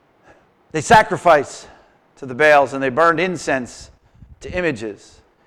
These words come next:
"It was I who taught Ephraim to walk, the largest tribe of Israel,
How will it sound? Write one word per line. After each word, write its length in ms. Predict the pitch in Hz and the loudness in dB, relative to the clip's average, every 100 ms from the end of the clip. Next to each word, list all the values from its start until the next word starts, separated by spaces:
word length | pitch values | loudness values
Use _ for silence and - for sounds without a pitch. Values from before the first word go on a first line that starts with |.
| _ _ | _ _
"It 120 | 208 | -2
was 120 | 240 190 | 0 4
I 440 | 262 1077 302 220 | 8 8 6 2
who 100 | 208 | -6
taught 320 | 202 226 196 | -4 -2 -2
Ephraim 460 | 185 - 185 170 143 | -4 -8 -10 -10 -12
to 120 | - | -14
walk, 360 | 147 151 117 110 | -8 -4 -4 -8
the 80 | 147 | -14
largest 580 | 160 202 196 160 - - _ _ _ _ | -8 -6 -6 -10 -16 -20 _ _ _ _
tribe 360 | - 180 151 131 | -4 0 0 -4
of 120 | 123 | -8
Israel, 520 | 156 117 123 107 92 | -10 -10 -10 -10 -14